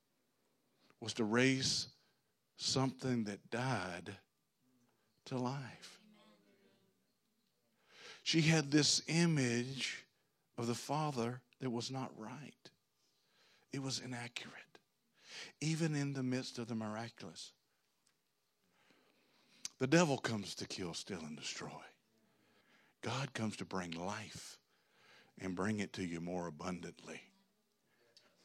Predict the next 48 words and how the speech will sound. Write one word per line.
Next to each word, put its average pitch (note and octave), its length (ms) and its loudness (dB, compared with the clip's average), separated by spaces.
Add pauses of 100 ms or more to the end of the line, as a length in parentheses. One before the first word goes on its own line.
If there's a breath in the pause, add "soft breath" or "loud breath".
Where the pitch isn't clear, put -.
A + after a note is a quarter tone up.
(1200)
And F#2+ 160 2
so - 460 4 (1200)
he G2 140 -2
said A2+ 260 8
to G2+ 80 4
her, F#2+ 380 0 (160)
"Give A#2+ 120 4
me A2+ 100 6
your F2+ 120 4
son." F2+ 480 -2
So - 200 -2
he E2 60 0
took A2 220 -4 (360 soft breath)
him G2+ 300 0
out G#2+ 160 2
of F#2 80 0
his F#2 180 -4
arms G2 440 -2
and F#2+ 80 -2
he F2+ 60 -2
carried G2+ 440 -2 (260 loud breath)
to - 80 -2
the F2+ 140 0
upper G#2 220 0
room G2+ 420 2 (400 loud breath)
where G2+ 160 2
he F#2 60 2
was F2 100 -2
staying. G#2+ 440 2
He F2+ 80 -2
laid G2+ 220 2
him G2+ 140 0
on G2 100 0
a F2+ 40 -2
bed. G2 340 4 (220 soft breath)
Then C3 120 6
he A#2+ 60 6
cried A#2 240 4
out G#2+ 140 2
to A2+ 80 -4
the G#2+ 60 0
Lord G2+ 200 2 (200 soft breath)
and A2 80 -4
said, A2+ 220 2
"Oh C3 120 0
Lord C#3+ 280 2
my C3 180 0
God, B2 320 2